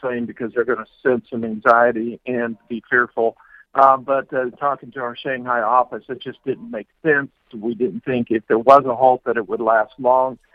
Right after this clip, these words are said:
And sure enough, it didn't. They were buyers again on Monday, but buyers every day. It appears to me like rather than make one big purchase, it's, "Oh, wait a minute, let's not move the market like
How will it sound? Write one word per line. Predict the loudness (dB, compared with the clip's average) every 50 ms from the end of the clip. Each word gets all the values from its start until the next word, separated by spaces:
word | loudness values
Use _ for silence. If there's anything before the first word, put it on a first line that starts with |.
| _ _ _ _ -14
And | -14 -14 -12
sure | -10 -8 -8
enough, | -6 -6 -8 -8 -8
it | -12 -12 -12
didn't. | -12 -10 -8 -8 -8 -10 -14 -14 -6
They | -4 -2 -2
were | -2 -4 -6 -6
buyers | -2 0 2 2 2 0 -2 -6 -10
again | -14 -10 -8 -6 -4
on | -4 -6 -6 -4
Monday, | -4 -2 -2 -2 -2 -2 -2 -2
but | -4 -6 -10 -8 -2
buyers | 0 2 2 4 2 0 -2 -2
every | -4 -6 -4 -4 -8 -10
day. | -8 -2 0 0 2 0 0 -4 -8 _ -20 -20 _ _ -12
It | -12
appears | -12 0 _ 2 2 2 0 -4 _
to | -12 -8
me | -6 -4 -4 -4
like | -2 -2 -2 -2 -2 -4 -8 -2
rather | 2 2 2 2 2 -4 -10
than | -10 -12 -12 -10 -8
make | -10 -10 -10 -8
one | -4 -4 -4 -4
big | -4 -4 -6 -6 -6 -6 _
purchase, | _ -2 -2 -2 -2 -6 -10 -10 -6 -6
it's, | -8 -8 -4 0
"Oh, | 0 0 0
wait | 0 -4 -4 -4 -4 -4 -4
a | -8
minute, | -12 -12 -12 _
let's | -16 -16 -16 _ _
not | -2 0 0 0 0 -2
move | -8 -6 -4 -4 -4 -6
the | -8
market | -4 2 4 4 4 2 -2 -10 -2
like | -2 -2 -2 -2